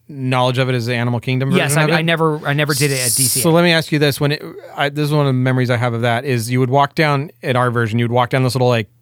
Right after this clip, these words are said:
Speaker 1: stone in concrete pathway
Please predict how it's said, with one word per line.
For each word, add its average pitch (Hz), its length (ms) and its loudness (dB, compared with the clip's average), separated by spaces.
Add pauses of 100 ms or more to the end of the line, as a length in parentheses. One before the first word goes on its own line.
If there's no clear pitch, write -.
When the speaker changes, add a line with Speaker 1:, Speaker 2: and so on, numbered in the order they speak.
(800)
Speaker 1:
stone 120 600 2
in 123 260 0
concrete 123 420 -2
pathway 113 580 0